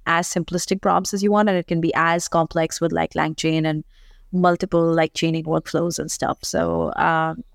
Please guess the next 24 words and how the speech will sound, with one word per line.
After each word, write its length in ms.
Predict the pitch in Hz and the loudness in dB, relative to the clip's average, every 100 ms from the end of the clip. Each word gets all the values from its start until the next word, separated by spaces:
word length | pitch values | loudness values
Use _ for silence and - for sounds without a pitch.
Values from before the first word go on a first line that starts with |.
| - | -8
yeah, 240 | 185 226 214 | 0 2 2
it's 180 | - | 0
definitely 800 | - 180 185 185 - 175 170 170 | -2 0 0 -2 0 0 0 -2
something 500 | - 165 160 170 165 160 | -2 -4 -4 -4 -4 0
that 280 | 165 170 _ _ | 0 0 _ _
we 100 | 165 | -4
do 400 | 170 165 165 214 - | -2 0 0 0 0
as 120 | - | -4
a 40 | |
company 400 | - 185 190 202 | -2 -2 0 -2
because 280 | 196 - 165 - | 0 -2 -4 -2
we 80 | |
use 500 | 156 156 156 165 - - - - | 0 2 0 -2 -8 -12 -16 -2
language 320 | 196 190 196 | -2 0 0
models 440 | 208 208 208 208 170 | 4 4 4 2 0
and 120 | 156 | 0
we 120 | 160 | 0
have 160 | 160 156 | 0 0
our 120 | 165 | 0
own 120 | 160 | 0
language 320 | 165 165 170 | -2 -2 0
model 200 | 165 170 | 0 0
too. 260 | 175 - 202 | 0 -2 -2
So, 240 | - 165 | 0 -2